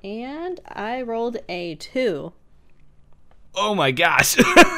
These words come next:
Speaker 2: This one, oh my goodness, this one has been, oh, never mind. I got, I read the list wrong. I was like, <gasps> "Do we really get to do this one?" This one also has been on the list for a while, which is video game themes.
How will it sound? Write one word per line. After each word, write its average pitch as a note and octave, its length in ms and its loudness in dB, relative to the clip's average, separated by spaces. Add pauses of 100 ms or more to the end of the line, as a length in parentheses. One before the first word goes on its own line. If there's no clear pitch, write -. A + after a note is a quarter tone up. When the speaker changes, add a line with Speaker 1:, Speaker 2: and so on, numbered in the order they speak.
(340)
Speaker 2:
This A3 300 8
one, A#3 200 2 (140)
oh F#3+ 360 12
my C#3 140 -2
goodness, C#3+ 320 -6
this D3 220 -10
one D#3 120 -4
has C#3 260 -8
been, C3 400 -4 (560)
oh, D#3 320 8
never C#3 240 2
mind. A2 400 -2
I B2+ 180 6
got, B2 300 2 (320)
I B2 140 4
read B2 360 -2
the B2 80 -4
list A#2+ 320 -6
wrong. A#2 220 -2
I A#2 40 -4
was A2 120 -6
like, A2+ 140 -8 (240)
<gasps> C3 220 -12
"Do G2 120 -10
we G2 60 -8
really A2+ 220 -4
get G#2+ 120 -8
to G#2+ 40 -10
do G#2 100 -8
this G#2+ 200 -8
one?" A#2 140 -8
This G3+ 160 2
one A3 140 2
also C#3 420 0
has A2 160 -4
been G#2+ 120 -6
on G2+ 100 -6
the F#2+ 100 -6
list F#2 480 -8 (720)
for F2+ 180 -10
a F2+ 80 -6
while, F2 340 -4
which F2 160 -10
is F#2 120 -12
video A2+ 300 -2
game G2 260 -8
themes. C2+ 540 -16